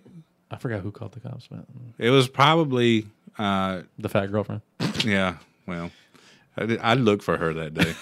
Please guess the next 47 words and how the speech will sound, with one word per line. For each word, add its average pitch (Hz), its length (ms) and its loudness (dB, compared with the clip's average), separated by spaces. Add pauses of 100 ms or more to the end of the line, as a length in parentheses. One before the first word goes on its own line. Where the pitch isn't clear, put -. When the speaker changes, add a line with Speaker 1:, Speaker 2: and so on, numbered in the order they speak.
Speaker 2:
as - 140 4
a 92 60 0
matter 87 180 0
of 82 80 -4
fact. 85 240 0
I 90 60 0
don't, 95 300 0
I 98 80 -4
don't 98 140 -4
remember 95 280 0
if 85 60 0
I 87 60 0
Speaker 1:
Where's 85 100 2
Speaker 2:
saw 90 80 2
her 87 60 0
or - 20 0
Speaker 1:
she 85 60 -2
Speaker 2:
not. 87 80 -6
Speaker 1:
at? - 60 -14 (320)
Speaker 2:
But 156 80 4
anyways, 131 380 8 (120)
Speaker 1:
Where's 143 160 -14
that 120 180 -10
hippo 101 420 -10
at? - 220 -20
Speaker 2:
got 180 200 10
all 165 120 8
that 139 180 6
cleared 110 260 4
up. 107 180 4
No 113 120 4
big 110 180 4
deal. 95 360 2 (400)
Lewis 113 320 4
is 110 100 0
my 110 160 4
hero. 92 460 2 (320)
Love 98 240 2
this 95 140 2
dude. 92 280 0
I'm 95 120 -4
glad 101 240 0
he's 101 160 0
on 98 140 0
my 95 140 4
side 90 260 0
now. 85 240 -2